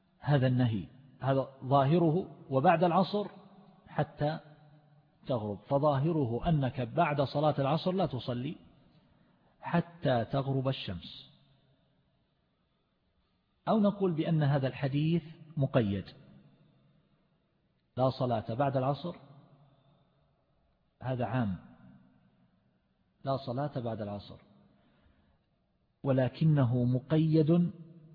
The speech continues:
بالحديث الآخر. نعم، عند أحمد وأبي داود والنسائي بإسناد صحيح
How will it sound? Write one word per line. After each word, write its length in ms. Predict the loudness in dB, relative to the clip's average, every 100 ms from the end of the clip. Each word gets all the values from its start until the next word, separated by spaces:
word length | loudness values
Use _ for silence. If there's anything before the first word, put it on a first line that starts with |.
| -10
بالحديث 440 | -8 -2 0 0 0
الآخر. 460 | -2 -4 -4 -10 -12 _ _ _ _ _ _ _ _ _ _ _ _ _ -6
نعم، 260 | -4 -2 -6 -14 -20 _ _ _ _ _ _ _ _ _ 2
عند 180 | 4 4 0 -4 -4
أحمد 360 | 0 2 2
وأبي 280 | 2 0 0
داود 360 | 2 4 4 2
والنسائي 560 | 2 2 0 0 0
بإسناد 440 | -4 -4 0 2 2
صحيح 640 | 0 -2 -2 -4 -6